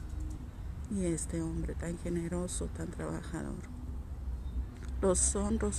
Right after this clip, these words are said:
padres míos, los honro y les agradezco infinitamente todo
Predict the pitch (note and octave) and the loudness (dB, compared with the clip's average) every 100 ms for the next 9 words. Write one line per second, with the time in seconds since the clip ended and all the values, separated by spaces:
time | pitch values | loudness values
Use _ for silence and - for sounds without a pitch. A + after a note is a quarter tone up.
0 | - F#3 F#3+ F#3+ G3 F#3 - - - - | 2 2 4 2 2 2 0 -2 -4 -4
1 | - G3+ F#3+ - F#3+ - G3 G3 - - | 0 2 2 2 2 2 0 -2 -2 -4
2 | - - - - - - G#3 G#3 G3 G3 | -4 -4 -4 -4 -2 0 4 6 6 4
3 | F#3+ F#3 F#3+ - A#3 A#3 A3 G3 F#3+ G3 | 4 4 4 4 2 4 4 4 2 4
4 | F#3 - - - - F2+ G2 | 4 4 0 -2 0 0 2